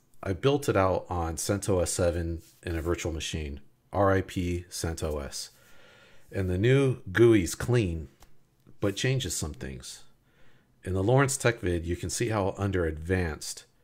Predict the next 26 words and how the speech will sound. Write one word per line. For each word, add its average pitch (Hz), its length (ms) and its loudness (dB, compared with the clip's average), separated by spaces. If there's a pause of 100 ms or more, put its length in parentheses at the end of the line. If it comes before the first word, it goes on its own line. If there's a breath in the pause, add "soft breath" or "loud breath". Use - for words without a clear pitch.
(200)
you 98 160 -2
can 104 120 -2
choose 110 360 0
V 101 180 2
lans. 69 460 -6 (880 soft breath)
In 90 340 0
the 87 120 0
newer 127 300 6
gui, 82 460 2
we 101 140 0
have 113 100 4
to - 80 -2
do 113 260 2
some 95 300 0
things 85 400 -4
differently 76 460 -6
here. 67 320 -8 (720 soft breath)
I - 80 0
did 123 160 6
some 120 200 0
dodgy, 110 380 2
janky 104 420 -2
network 95 400 -2
stuff 95 340 2
on 95 180 2
there 92 360 0